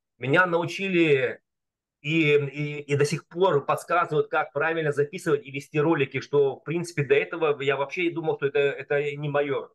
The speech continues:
Сегодня я это делаю каждый день и уже стало нормальным явлением.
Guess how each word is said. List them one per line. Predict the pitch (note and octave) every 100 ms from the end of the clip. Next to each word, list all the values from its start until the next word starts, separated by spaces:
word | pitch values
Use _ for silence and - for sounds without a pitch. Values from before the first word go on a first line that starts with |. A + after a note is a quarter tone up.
| _
Сегодня | - D3+ F#3+ D#3
я |
это | D3 D3
делаю | C#3+ D#3+ D3
каждый | D#3 C#3+ C3+
день | C#3+ G#3+ A3+ F#3+
и | - D3 E3+ D#3 C#3 B2 A#2 _ _ _ _ _
уже | B2 D#3+
стало | D3+ F3 D#3+
нормальным | D3 D3+ D#3+ C#3+
явлением. | B2+ B2+ B2 A#2+ G2 F2